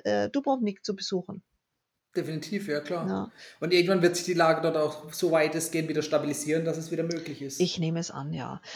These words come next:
Speaker 1: Also, man muss jetzt
Speaker 2: Weil
Speaker 1: einfach, man muss jetzt wirklich einfach mal gucken, so rundrum. Ähm, man muss ja nicht unbedingt nach Lissabon.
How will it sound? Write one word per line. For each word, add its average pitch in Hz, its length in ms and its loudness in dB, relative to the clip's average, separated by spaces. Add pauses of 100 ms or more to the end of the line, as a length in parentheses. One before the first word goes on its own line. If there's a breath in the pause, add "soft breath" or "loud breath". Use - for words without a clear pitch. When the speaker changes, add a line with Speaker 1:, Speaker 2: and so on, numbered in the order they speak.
Speaker 1:
Also, 220 180 6
man 262 120 8
muss 294 140 4
jetzt - 100 0
Speaker 2:
Weil 151 140 6
Speaker 1:
einfach, 302 380 0
man 262 200 2
muss 294 140 2
jetzt 302 220 -2
wirklich - 320 0
einfach 302 240 2
mal 302 120 0
gucken, 330 500 -2
so 262 360 4
rundrum. 269 520 4 (560 loud breath)
Ähm, 226 500 6
man 240 140 4
muss 277 160 2
ja 277 80 4
nicht 254 140 2
unbedingt 240 320 2
nach 208 140 -2
Lissabon. 294 420 4